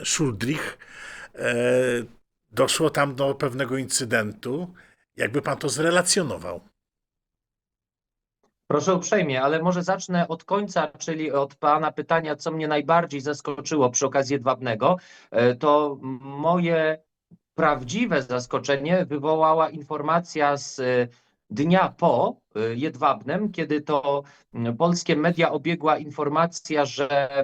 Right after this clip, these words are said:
Speaker 2: mm, Instytut Yad Vashem z Izraela żąda,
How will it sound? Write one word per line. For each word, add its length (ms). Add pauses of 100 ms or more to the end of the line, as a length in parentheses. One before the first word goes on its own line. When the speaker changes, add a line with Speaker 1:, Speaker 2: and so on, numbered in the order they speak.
(140)
Speaker 2:
mm, 360 (720)
Instytut 520
Yad 200
Vashem 500
z 120
Izraela 600 (720)
żąda, 880